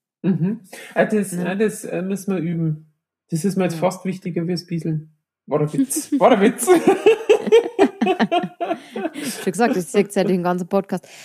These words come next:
Speaker 2: Aber da können wir
Speaker 1: Mhm.
Speaker 2: ja noch, weil natürlich, du brauchst dann die Schritte noch und du dazwischen und es ist ja nicht immer nur alles Riecher und Suppe und der Hund kann's dann. Ne, es ist halt, also du brauchst halt Geduld und einfach die Zeit, aber du kannst da jetzt schon,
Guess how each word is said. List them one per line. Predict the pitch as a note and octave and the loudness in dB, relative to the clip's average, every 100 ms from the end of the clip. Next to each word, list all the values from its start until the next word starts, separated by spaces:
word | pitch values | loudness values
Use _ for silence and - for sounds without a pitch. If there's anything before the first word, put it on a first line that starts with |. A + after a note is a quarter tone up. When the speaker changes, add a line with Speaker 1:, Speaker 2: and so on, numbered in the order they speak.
| - | -4
Speaker 2:
Aber | - G#3 | 0 2
da | A#3+ | 2
können | G#3+ A#3 | 2 2
wir | B3+ | 2
Speaker 1:
Mhm. | A3 | 2
Speaker 2:
ja | |
noch, | G#3+ G#3 | 0 2
weil | G3 G3+ - _ | 2 0 -4 _
natürlich, | G3+ G3+ A3+ A#3 | -4 0 2 4
du | G3+ | 2
brauchst | F3+ F3+ G3+ G3+ | 2 4 2 0
dann | G3 F3+ | -2 0
die | F#3 | -2
Schritte | F#3 A3+ - G#3 | -2 -4 -2 -2
noch | G#3 G3+ G3+ | 0 -2 -2
und | F3+ | -4
du | F3 | -8
dazwischen | - E3+ - A3+ G#3 G#3+ | -8 -8 -4 -4 -2 -4
und | F3+ | -4
es | F3 | -4
ist | G3+ | -4
ja | F#3+ | -2
nicht | F3 F3 | -4 -4
immer | F#3+ F#3+ | -2 -2
nur | F#3 E3 | -2 -2
alles | F3 F#3 | -4 -2
Riecher | F#3 G3 F#3 | -2 0 -2
und | F3 | -4
Suppe | G3 G3 | -6 -6
und | E3+ | -4
der | E3+ | -2
Hund | F3 F3 | -2 -4
kann's | F3 G3 - | -6 -6 -8
dann. | - F3 G3 _ - _ - | -8 -8 -10 _ -20 _ -4
Ne, | F#3 | -2
es | F3+ | -2
ist | F3+ F3 | -4 -4
halt, | F#3 - - | -4 -4 -4
also | F3 | -2
du | F#3+ | -4
brauchst | E3 F3 G3+ - | -2 -2 -2 -4
halt | G3+ | -8
Geduld | F3+ F3+ G3+ | -8 -4 -2
und | G3+ E3+ _ - | -2 -6 _ -14
einfach | E3+ F3 F3 | -10 -8 -8
die | E3 | -10
Zeit, | - D#3+ F#3+ | -6 -6 -4
aber | E3 | -6
du | D#3+ | -6
kannst | F3 F3 - | -6 -6 -4
da | |
jetzt | D#3+ D3 F3 - | -2 -2 -4 -4
schon, | A3+ A#3+ | -2 -2